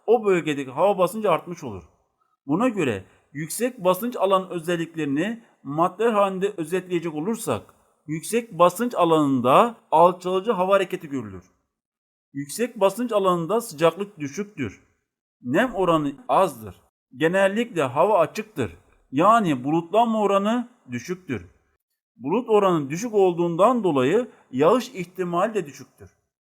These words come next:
Rüzgarın yönü merkezden çevreye doğrudur. Şimdi de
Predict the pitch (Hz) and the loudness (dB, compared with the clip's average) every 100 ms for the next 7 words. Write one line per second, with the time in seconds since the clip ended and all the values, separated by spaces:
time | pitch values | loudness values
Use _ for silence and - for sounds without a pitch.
0 | _ _ _ _ - 170 180 202 220 262 | _ _ _ _ -8 -8 0 2 4 2
1 | 220 170 160 233 247 - _ 127 147 175 | 2 2 2 0 -2 -10 _ -2 0 0
2 | 175 196 185 202 247 269 269 _ _ - | 0 0 2 2 2 0 -6 _ _ -2
3 | 165 156 143 160 180 143 110 95 87 _ | 2 4 4 2 2 -2 -2 -8 -16 _
4 | _ _ _ _ _ _ _ _ _ _ | _ _ _ _ _ _ _ _ _ _
5 | _ 226 254 220 151 190 | _ -2 -2 2 4 4